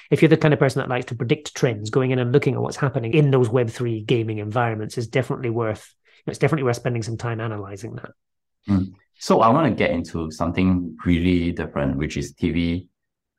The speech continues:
Speaker 2: streaming.
Speaker 1: Mm.
Speaker 2: So I think just now that the data point about the usage of the internet de-, declined by twenty minutes, you know, twenty minutes is actually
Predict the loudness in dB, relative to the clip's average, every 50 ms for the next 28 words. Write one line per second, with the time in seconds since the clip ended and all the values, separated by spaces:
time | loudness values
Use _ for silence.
0 | _ -20 -10 -4 -2 0 0 2 0 0 -2 -4 -6 -14 _ _ _ _ _ _
1 | _ _ 2 2 4 6 6 4 2 0 -2 -8 -14 -12 -8 -4 -2 0 0 0
2 | 0 -2 -6 -14 _ _ _ _ _ _ _ _ _ _ _ _ -4 0 0 0
3 | 2 2 2 2 2 2 2 2 0 -2 -2 -4 -2 0 2 2 4 2 2 0
4 | 0 2 2 2 2 2 0 -2 -2 -2 -4 -2 -2 -2 0 0 -2 -2 -4 -4
5 | -2 -2 -2 -2 -2 0 -2 -2 -2 -2 -8 -8 -6 -4 -4 -4 -4 -4 -2 -2
6 | -2 -2 -4 -6 -8 -10 -6 -4 -4 -4 -4 -2 -2 0 2 2 2 2 0 -4
7 | -12 _ _ -2 -2 0 0 0 -4 -8 -8 -4 -2 -2 0 0 0 0 -2 -2
8 | -2 -4 -6 -6 -6 -4 -2 0 0 0 -2 0 0 2 4 4 4 4 4 2
9 | 2 0 -2 -4 -10 -10 -8 -8 -6 -6 -6 -4 -2 2 2 2 2 0 -4